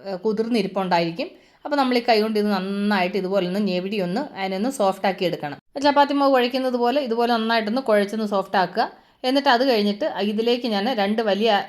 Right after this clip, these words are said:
ഉരുളൻകിഴങ്ങ് ഞാനൊന്ന് വേവിച്ച് നന്നായിട്ട് ഉടച്ചതാണ് കേട്ടോ. അതും കൂടെ അതിൻ്റെ കൂടെ ചേർത്ത് കൊടുക്കുന്നുണ്ട്. എന്നിട്ട് അതിൻ്റെ കൂട്ടത്തിൽ ഒരു വലിയ സവാള, കറിവേപ്പില, ചെറിയൊരു കഷ്ണം ഇഞ്ചി, രണ്ട് പച്ചമുളക്, ഇത് ഇത്രയും കൂടെ ഇതിൻ്റെ കൂടെ ഞാൻ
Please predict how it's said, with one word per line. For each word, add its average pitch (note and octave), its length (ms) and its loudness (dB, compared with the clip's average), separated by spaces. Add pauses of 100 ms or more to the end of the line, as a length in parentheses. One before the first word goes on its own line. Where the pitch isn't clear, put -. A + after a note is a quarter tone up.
(120)
ഉരുളൻകിഴങ്ങ് G#3 580 0
ഞാനൊന്ന് F#3+ 380 -2
വേവിച്ച് F#3+ 480 0
നന്നായിട്ട് G3 320 -2
ഉടച്ചതാണ് F3 400 0
കേട്ടോ. C#3+ 160 -10 (380)
അതും A3+ 160 2
കൂടെ A#3+ 140 4
അതിൻ്റെ G#3+ 180 0
കൂടെ G#3 200 2
ചേർത്ത് F#3+ 280 0
കൊടുക്കുന്നുണ്ട്. F3 480 -2 (420)
എന്നിട്ട് A3 220 0
അതിൻ്റെ A3 260 0
കൂട്ടത്തിൽ G3 380 -2 (260)
ഒരു G#3+ 140 0 (320)
വലിയ G3+ 180 2 (100)
സവാള, F#3 380 2 (180)
കറിവേപ്പില, G3 540 -2 (120)
ചെറിയൊരു F#3+ 280 -2
കഷ്ണം F#3+ 340 -2
ഇഞ്ചി, F#3+ 300 -4 (180)
രണ്ട് F#3 180 -2 (100)
പച്ചമുളക്, E3 500 -2 (440)
ഇത് B3 140 0
ഇത്രയും G#3+ 300 2
കൂടെ G#3+ 140 2
ഇതിൻ്റെ G3+ 200 2
കൂടെ F#3+ 240 2
ഞാൻ F3+ 80 -2